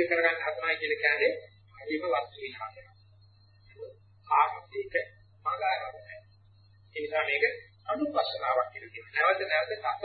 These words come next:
දහස් වර ලක්ෂ කෝටි වාරයක් කරනකොට තමයි හැමදාම ආපහු ගියාට පස්සේ ਉਹ වැඩේ දිහා මොකේද? අනාගත ආකාරයට ප්‍රඥා. ඒක මෙනෙහි කරුවාට පස්සේ සංකේ කොන ප්‍රඥා, කොන අනාගතේ කොන ආකාරයේ කොන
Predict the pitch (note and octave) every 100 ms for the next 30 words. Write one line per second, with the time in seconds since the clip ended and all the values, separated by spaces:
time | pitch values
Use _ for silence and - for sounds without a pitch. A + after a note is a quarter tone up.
0 | - D#3 F3+ - G#3 E3 D3 C#3+ - -
1 | D#3+ E3+ F3 F3 C#3+ D3 C#3+ - D3 D3
2 | D3+ C#3+ - D#4+ - - - - G#3+ A#3
3 | G#3+ F#3 E3+ D#3+ D3+ D3+ D3 C#3 C#3+ C#3
4 | - C#3+ C3+ B2+ C#3 C#3 C#3 - - -
5 | C#3 D3 - - - - C3+ - C3+ C3+
6 | C3+ - - - - C3+ - C3+ C3+ C3+
7 | C3+ - - E3+ E3+ - - - - -
8 | _ - _ _ _ - _ - - F3+
9 | G3+ A3+ G#3+ G#3 G3+ G3 F3+ E3+ D#3 -
10 | D4 F4+ - _ - D3+ - - C#3 B2+
11 | - - G#3+ E3 D3+ - C3 - - -
12 | G#3 G#3 - D3+ C#3 B2 - - F#3+ G#3+
13 | C#3 D3 C#3 C3+ C3 -